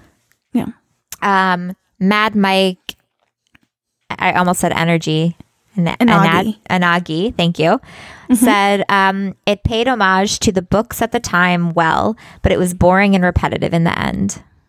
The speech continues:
Speaker 1: Okay. Uh, I don't know if I felt like it was boring.
Speaker 2: I don't know if I felt
Speaker 1: I
Speaker 2: like
Speaker 1: can
Speaker 2: it
Speaker 1: see
Speaker 2: was
Speaker 1: the
Speaker 2: boring either.
Speaker 1: repetitiveness if you're picking a lot of wrong things.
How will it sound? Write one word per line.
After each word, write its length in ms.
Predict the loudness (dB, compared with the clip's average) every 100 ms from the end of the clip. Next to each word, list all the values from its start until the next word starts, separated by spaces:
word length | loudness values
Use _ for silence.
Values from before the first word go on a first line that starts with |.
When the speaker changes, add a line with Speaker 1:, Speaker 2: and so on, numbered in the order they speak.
| -8
Speaker 1:
Okay. 400 | -6 -4 0 -2 -4 _ _ _ _ _ _ _ -20 -20 -20 -4
Uh, 720 | 2 4 4 4 2 2 0 -2
I 60 |
don't 160 | -8 -10
know 60 | -4
if 100 | -4
I 40 |
felt 180 | -2 -2
like 140 | -2
it 60 | -4
was 100 | -10
boring. 680 | -6 -4 0 0 0 -4 -6 _ _ _ _ _ -10 0
Speaker 2:
I 40 |
don't 100 | 2
know 60 | 2
if 80 | 2
I 40 |
felt 140 | 0
Speaker 1:
I 20 | 0
Speaker 2:
like 80 | 2
Speaker 1:
can 40 |
Speaker 2:
it 40 |
Speaker 1:
see 40 | 2
Speaker 2:
was 60 | 4
Speaker 1:
the 60 |
Speaker 2:
boring 220 | 2 4 2
either. 220 | 2 2
Speaker 1:
repetitiveness 420 | 4 4 2 0
if 100 | 0
you're 100 | 0
picking 320 | 0 -2 0
a 60 | -2
lot 160 | -4
of 100 | -4 -4
wrong 200 | -4 -6
things. 500 | -8 -8 -4 -4